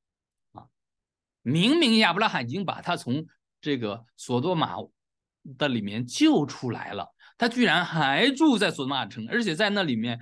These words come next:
非常的受欢迎。最终，您看到这个，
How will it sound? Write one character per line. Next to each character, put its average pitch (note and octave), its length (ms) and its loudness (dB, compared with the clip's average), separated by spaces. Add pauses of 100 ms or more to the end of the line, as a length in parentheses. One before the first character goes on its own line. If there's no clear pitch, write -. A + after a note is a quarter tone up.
(360)
非 F#3+ 140 4
常 C3 240 -2
的 A#2+ 140 0
受 B2+ 400 0 (160)
欢 D#3 360 -2
迎。 A2+ 720 -6 (1200)
最 G#3+ 220 2
终， D#3 320 -2 (760)
您 A#2 180 -4
看 C3+ 240 -2
到 G#2+ 160 0
这 B2 100 -4
个， G2 280 -8